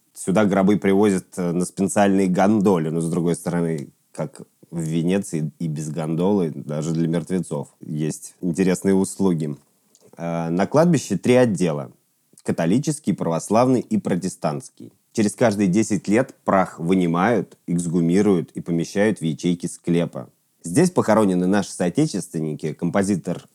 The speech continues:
Игорь Стравинский, поэт Иосиф Бродский и литературовед Петр Вайль. Далее мы перенесемся опять во Францию. Че-то, да, мы сегодня зачастили с ней. Расскажем про парижские катакомбы.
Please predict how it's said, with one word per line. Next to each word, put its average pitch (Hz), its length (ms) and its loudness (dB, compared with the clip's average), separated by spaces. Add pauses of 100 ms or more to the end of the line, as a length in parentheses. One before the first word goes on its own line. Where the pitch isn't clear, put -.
Игорь 92 240 0
Стравинский, 85 800 -2
поэт 85 400 -2
Иосиф 85 360 -2
Бродский 85 680 -2 (440)
и 156 80 6
литературовед 113 960 2 (100)
Петр 123 300 2
Вайль. 87 460 0 (500)
Далее 90 540 2 (240)
мы 101 180 4
перенесемся 92 640 0
опять 80 440 -2
во 80 120 0
Францию. 82 680 -2
Че-то, - 300 -8
да, 80 200 -2
мы 82 240 -2
сегодня 82 260 -4
зачастили 98 600 -2
с - 180 -4
ней. 147 240 2 (340)
Расскажем 90 460 -2
про 90 120 -2
парижские 95 540 -2
катакомбы. 107 840 0